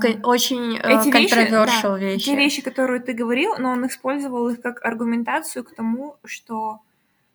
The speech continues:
Speaker 2: а,
Speaker 1: Например,
Speaker 2: типа,
Speaker 1: должна
Speaker 2: дж-,
Speaker 1: быть
Speaker 2: джус-, как
Speaker 1: Мгм.
Speaker 2: это justification?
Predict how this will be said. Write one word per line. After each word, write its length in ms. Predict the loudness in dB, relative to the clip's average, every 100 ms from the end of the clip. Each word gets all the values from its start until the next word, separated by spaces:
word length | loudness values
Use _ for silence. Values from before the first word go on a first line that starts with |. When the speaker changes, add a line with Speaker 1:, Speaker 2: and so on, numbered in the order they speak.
| _ -6
Speaker 2:
а, 420 | -2 0 -2 -6 -14 _ _ _ _ _ _ _ _ -20 _ _ -8
Speaker 1:
Например, 340 | -6 0 2
Speaker 2:
типа, 100 | 4
Speaker 1:
должна 220 | 2 2 -2
Speaker 2:
дж-, 20 |
Speaker 1:
быть 160 | -2 -2
Speaker 2:
джус-, 260 | -2 -2 -6
как 160 | -4
Speaker 1:
Мгм. 20 |
Speaker 2:
это 140 | -2 -2
justification? 1200 | -8 -12 -14 -16 _ _ _ -14 -14 -12 -12 -12